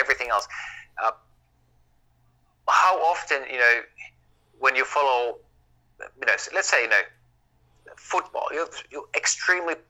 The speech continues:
passionate about football. Yeah, you can, you can practice football. You may be a football player, but are you to the level of, of those, um, you know, you're, you're a fan, you know, who you are, you know, um, fan, fan of?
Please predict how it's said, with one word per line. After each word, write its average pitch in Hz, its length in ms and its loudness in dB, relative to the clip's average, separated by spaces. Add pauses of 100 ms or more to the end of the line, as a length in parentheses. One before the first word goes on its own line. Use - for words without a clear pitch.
(180)
passionate - 480 2
about 110 160 2
football. 113 340 -6
Yeah, 156 140 -4 (120)
you 175 100 -8
can, - 420 0 (160)
you 127 80 -8
can 160 260 -2
practice - 560 0
football. 120 440 -6
You 117 160 -8
may 139 160 0
be 120 140 -6 (120)
a 120 160 -2
football 117 360 -8
player, 110 300 2
but 107 220 2
are 127 160 6
you 160 160 -4
to - 160 -10
the 117 140 -2
level 123 540 0 (640)
of, 110 140 -2 (240)
of 110 180 -6
those, 110 520 -2 (100)
um, 104 300 4 (120)
you 110 60 -8
know, 107 140 -2 (120)
you're, 120 260 2 (160)
you're 117 180 4
a 110 100 0 (100)
fan, 120 480 4
you 110 100 -8
know, 104 80 -2 (260)
who 123 140 -10
you 117 160 -10
are, 107 240 0 (100)
you 104 60 -8
know, 98 100 -4 (960)
um, - 180 -4 (800)
fan, 120 320 4 (280)
fan 120 260 4
of? 135 180 2